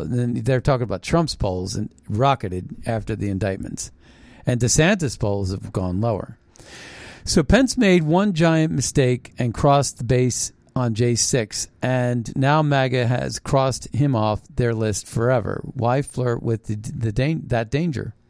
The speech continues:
The only way this makes sense is if, and I knew they were gonna go to this, Paul Ryan,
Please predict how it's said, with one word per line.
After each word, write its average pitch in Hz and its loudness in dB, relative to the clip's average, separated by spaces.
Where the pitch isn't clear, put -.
The 143 8
only 220 8
way 160 6
this 143 0
makes 131 0
sense 117 0
is 123 4
if, 123 -2
and 104 -2
I 107 -2
knew 190 4
they 196 8
were 151 2
gonna 143 2
go 135 2
to 127 2
this, 104 0
Paul 156 2
Ryan, 113 2